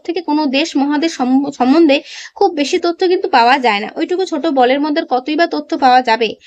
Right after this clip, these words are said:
আর globe সবসময় সব জায়গায় বয়ে নিয়েও যাওয়া কি অসুবিধা? পৃথিবীর সম্বন্ধে জানার আরো সহজ ও নির্দিষ্ট উপায় হলো মানচিত্র বা map। তাই সেজন্য তারা কি আবিষ্কার করলো? মানচিত্র বা map। ঠিক আছে, যেটা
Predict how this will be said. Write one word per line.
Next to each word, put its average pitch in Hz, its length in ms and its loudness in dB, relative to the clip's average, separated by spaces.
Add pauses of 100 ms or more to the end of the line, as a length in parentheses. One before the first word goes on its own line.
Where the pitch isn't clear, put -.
(260)
আর 226 160 -2
globe 254 260 -4
সবসময় 359 420 -6
সব 254 220 -2
জায়গায় 269 280 0
বয়ে 226 280 -2
নিয়েও 294 280 2
যাওয়া 277 260 4
কি 349 280 0 (260)
অসুবিধা? 233 500 0 (560)
পৃথিবীর 392 320 4
সম্বন্ধে 392 440 -2
জানার 254 300 0
আরো 269 280 -4
সহজ 320 360 -2
ও 320 40 -4
নির্দিষ্ট 269 420 -4
উপায় 277 280 0
হলো 285 260 -2
মানচিত্র 254 560 -4
বা 285 200 2 (340)
map। 233 260 -4 (140)
তাই 226 140 -2
সেজন্য 285 420 0
তারা 269 220 0
কি 269 380 -2 (380)
আবিষ্কার 302 400 -2
করলো? 349 260 0 (240)
মানচিত্র 254 640 -2 (260)
বা 240 160 4
map। 220 220 -2 (260)
ঠিক 302 120 -4
আছে, 339 180 -2
যেটা 254 240 2